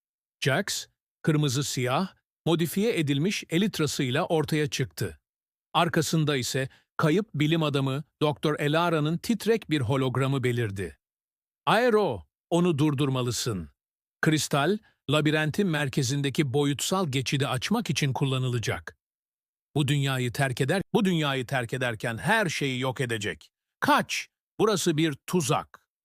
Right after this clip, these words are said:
Hologram kaybolurken Jax, Aero'ya doğru küre şeklinde bir metal parçası fırlattı. "Negatif, bu bir yerçekimi tersleyici mıknatısı.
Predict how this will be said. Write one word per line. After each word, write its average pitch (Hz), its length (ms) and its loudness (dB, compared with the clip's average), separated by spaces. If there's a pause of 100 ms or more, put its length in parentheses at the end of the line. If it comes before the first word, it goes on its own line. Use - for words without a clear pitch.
(180)
Hologram 269 480 2
kaybolurken 135 800 -2
Jax, 113 440 -4 (260)
Aero'ya 208 520 2
doğru 151 260 0
küre 156 280 0
şeklinde 135 580 -2
bir 151 120 0
metal 139 380 0
parçası 131 480 -2
fırlattı. 117 640 -4 (640)
"Negatif, 262 760 2 (360)
bu 233 220 4
bir 277 140 4
yerçekimi 220 680 2
tersleyici 180 640 2
mıknatısı. 135 720 -2